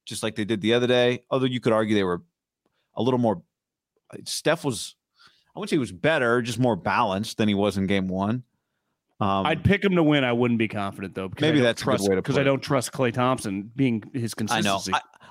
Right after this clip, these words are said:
Speaker 1: I just keep going back to the Miami Heat took this Boston team to seven.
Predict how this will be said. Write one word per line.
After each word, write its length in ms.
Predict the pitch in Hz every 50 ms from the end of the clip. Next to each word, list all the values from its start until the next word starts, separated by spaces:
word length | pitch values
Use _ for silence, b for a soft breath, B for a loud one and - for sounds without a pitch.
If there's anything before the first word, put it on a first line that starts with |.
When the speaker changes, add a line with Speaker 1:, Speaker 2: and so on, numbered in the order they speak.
| B 143
Speaker 1:
I 20 | 170
just 140 | 185 - -
keep 100 | 180 147
going 180 | 139 127 117 110
back 200 | 117 110 110 -
to 140 | - 107 101
the 160 | - - 117
Miami 440 | 117 113 120 127 139 143 147 147 131
Heat 360 | 113 - - 123 117 107 -
took 180 | - 95 - -
this 240 | 110 95 - -
Boston 420 | - - - 85 101 104 - 95 87
team 220 | - 95 87 87
to 60 | 85
seven. 420 | 82 - 95 82 76 78 76 -